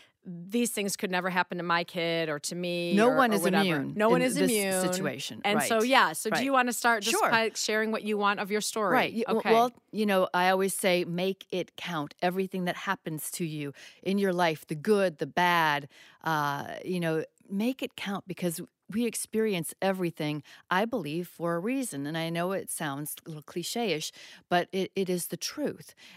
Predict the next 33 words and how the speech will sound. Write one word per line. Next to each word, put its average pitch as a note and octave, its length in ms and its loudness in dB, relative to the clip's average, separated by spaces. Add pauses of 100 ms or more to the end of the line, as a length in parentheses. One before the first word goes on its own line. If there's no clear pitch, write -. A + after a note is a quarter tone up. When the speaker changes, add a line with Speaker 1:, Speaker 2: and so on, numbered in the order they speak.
(120)
Speaker 2:
And D#3 360 -2
so D#3 400 0
I E3 140 -2
found D#3+ 420 -4
an D#3 80 -6
opportunity D#3 640 -4
to - 160 -12
make D#3 320 -6
a E3+ 80 -12
story D3 600 -4
of D3+ 140 -12
mine D3 400 -2 (540)
count E3+ 540 -6
that D#3 160 -4
was, D3+ 320 -6 (100)
it E3+ 260 -6
almost, E3 680 -4
uh, D3 280 -6 (320)
ended E3+ 220 0
my C#3+ 160 -4
life. C3+ 380 -10
I D3+ 180 -4
almost D3 300 -8
ended D#3 140 -6
up - 60 -10
taking D#3+ 320 -10
my F3 280 0
own D3+ 160 -2
life - 240 -12
at - 80 -12
my D#3+ 160 -2
own F3 140 -2
hands. D3+ 300 -12